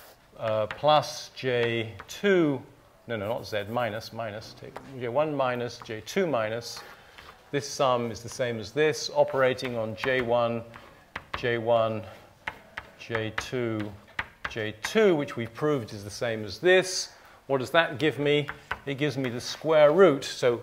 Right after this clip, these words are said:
this J one minus interrogates that. It produces a square root well, let's evaluate this square root. Sorry, this square root simplifies because we have a j squared and a j squared with a minus sign and a j and a j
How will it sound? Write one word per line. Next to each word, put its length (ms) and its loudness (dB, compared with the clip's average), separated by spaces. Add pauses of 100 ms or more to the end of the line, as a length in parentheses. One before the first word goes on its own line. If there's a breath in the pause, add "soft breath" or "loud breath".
this 200 6
J 260 6
one 320 6
minus 600 0 (340)
interrogates 640 2
that. 400 2 (240 loud breath)
It 80 0
produces 420 -2
a 60 -4
square 500 4
root 520 8 (680 soft breath)
well, 80 4
let's 160 2
evaluate 480 6
this 140 -6
square 320 4
root. 180 -4
Sorry, 200 0
this 120 -2
square 220 4
root 120 2
simplifies 600 -4
because 260 -6
we 80 -4
have 140 -2
a 40 -4
j 240 4
squared 320 0
and 120 -2
a 20 -4
j 180 2
squared 200 -2
with 100 -4
a 40 -6
minus 340 0
sign 340 -6 (400 loud breath)
and 140 -6
a 40 -8
j 480 2 (640 loud breath)
and 140 -12
a 60 -10
j 480 0